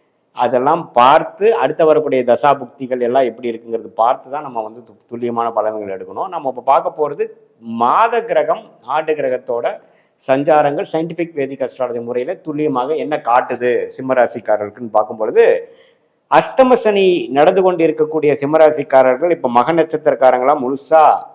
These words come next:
பாதிக்கப்பட்டிருக்கிறாங்க. இப்ப நமக்கு பத்து ஜாதகம் வருதுன்னா, அஞ்சு ஜாதகம், நாலு ஜாதகம் சிம்மராசி தான் வருது. அதுல மக நட்சத்திரம் மூணு ஜாதகம் வருது. ஏன்னா, அவங்களுக்கு தான் வந்து எட்டாம் இடத்துல சனி இருந்து நல்லாவே ஒரு இக்கட்டான ஒரு சூழ்நிலை,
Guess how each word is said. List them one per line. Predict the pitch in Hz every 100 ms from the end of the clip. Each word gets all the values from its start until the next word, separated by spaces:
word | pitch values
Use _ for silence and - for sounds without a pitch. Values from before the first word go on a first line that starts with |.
| _ _ _ _
பாதிக்கப்பட்டிருக்கிறாங்க. | 110 139 147 139 113 117 113 110 110 131
இப்ப | 123
நமக்கு | 117 117 113
பத்து | 113 -
ஜாதகம் | 110 120 151 147 127
வருதுன்னா, | 123 139 147
அஞ்சு | 120 117
ஜாதகம், | 117 123 143 139
நாலு | 117 110
ஜாதகம் | 113 117 131 151 - - _ _ _ _ _ -
சிம்மராசி | 139 143 131 127
தான் | 127 131
வருது. | 117 117
அதுல | 143 127 120
மக | 113 135
நட்சத்திரம் | 135 135 135 143
மூணு | 120 117 110
ஜாதகம் | 107 127 131 104
வருது. | 101 98 101
ஏன்னா, | 123 156 143 98 - _ _ _
அவங்களுக்கு | - 139 160 151
தான் | 180 165
வந்து | 165
எட்டாம் | 151 - 185 185
இடத்துல | 160 156
சனி | 135 135 151
இருந்து | 147 139 147 175 107 104
நல்லாவே | 117 143 143 156 160
ஒரு | 139 160 190 185
இக்கட்டான | 131 147 147 143 139
ஒரு | 123
சூழ்நிலை, | 127 127 123 120